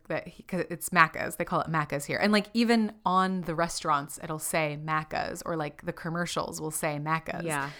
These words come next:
Speaker 1: And I'm like, "Yeah, in America, we might have, like, nicknames for stuff, but we would not, like, use that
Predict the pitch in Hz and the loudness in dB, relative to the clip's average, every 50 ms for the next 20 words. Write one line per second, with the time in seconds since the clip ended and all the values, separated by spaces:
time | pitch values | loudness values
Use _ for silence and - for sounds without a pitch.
0 | - - - - - - - 170 175 175 170 175 175 170 165 - - - _ _ | -16 -20 -20 -20 -16 -10 -6 -4 -2 -2 0 0 0 -2 -2 -4 -8 -18 _ _
1 | - 202 240 269 269 269 262 - 254 269 285 285 302 339 370 370 - - 381 381 | -4 0 2 6 6 8 8 6 6 4 4 4 4 4 2 2 2 2 4 4
2 | 381 381 339 285 262 277 285 294 294 294 294 247 240 240 240 277 277 277 277 - | 4 4 2 0 0 0 0 0 0 0 2 0 0 0 2 0 2 2 0 -2
3 | - 196 - - - 320 320 320 320 - 233 - 226 220 214 214 196 202 190 196 | -4 -4 -2 0 4 4 4 4 2 0 -2 0 0 2 2 2 4 6 6 6
4 | 220 214 226 226 233 214 - - 160 160 165 170 160 165 185 180 175 | 6 6 4 2 2 0 -2 -4 -6 -4 -2 -2 0 4 6 6 6